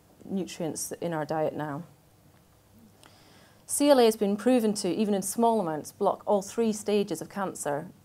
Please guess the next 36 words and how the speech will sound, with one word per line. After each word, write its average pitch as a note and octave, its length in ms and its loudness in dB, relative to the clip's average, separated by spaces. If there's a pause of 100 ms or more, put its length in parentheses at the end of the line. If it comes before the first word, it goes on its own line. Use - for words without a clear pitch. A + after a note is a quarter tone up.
(120)
unlike G3 360 0 (160)
a F#3 60 6
lot G3+ 200 2
of F#3 120 2
the F3 80 0
other, E3+ 400 2 (420)
um, D#3 340 -2
anti-cancer F3 640 -4
nutrients, E3+ 480 -4
which - 160 -8
only E3 220 -2
help D#3 260 -6
in D#3 140 -6
one F3 180 -2
stage. C#3+ 540 -6 (2000)
C - 300 2
L A#3+ 140 10
A G#3 140 6
seems G#3 280 0
to - 40 -18
be F#3+ 240 -4 (220)
hugely G#3 640 0
anti-inflammatory, E3+ 800 -4
which D#3 160 -4
will E3 80 -6
help F3+ 300 -4
in E3 40 -2
a D#3 40 -2
whole F#3 320 -2
range D3+ 240 0
of C#3+ 80 -8
disorders, D3 720 -2
as - 120 -8
well E3 240 0
as C#3+ 120 -2
cancer. D3 480 -8